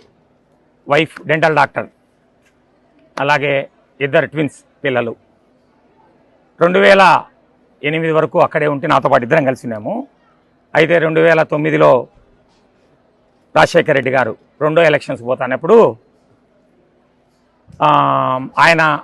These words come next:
ఆయన లైఫ్కి సంబంధించిన ఒక డెసిషన్ తీసుకున్నాడు. "ఇదే కాదు అమెరికా లైఫ్, కార్లలో తిరగడము అంతా కాడు, కాదు బ్రదర్, ఇండియాకు పోదాము, రాజశేఖర్ రెడ్డి గారితో,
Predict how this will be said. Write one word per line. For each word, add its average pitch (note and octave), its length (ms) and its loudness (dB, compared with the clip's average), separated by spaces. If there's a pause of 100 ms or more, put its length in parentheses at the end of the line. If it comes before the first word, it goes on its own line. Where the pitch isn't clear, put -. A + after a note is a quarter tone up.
ఆయన D3+ 180 2
లైఫ్కి C#3+ 320 0
సంబంధించిన C#3+ 440 -6
ఒక E3 120 0
డెసిషన్ C3+ 360 -4
తీసుకున్నాడు. G#2+ 440 -16 (760)
"ఇదే C#3 220 4
కాదు D3+ 200 6
అమెరికా C#3+ 340 0
లైఫ్, B2 400 -4
కార్లలో B2 420 -2
తిరగడము A#2 560 -4 (540)
అంతా B2+ 220 -2
కాడు, A#2+ 460 -2
కాదు B2+ 200 0
బ్రదర్, B2 360 0 (460)
ఇండియాకు A#2+ 260 -2
పోదాము, A#2 440 -6 (560)
రాజశేఖర్ C#3+ 460 0
రెడ్డి B2 180 -4
గారితో, A#2 560 -6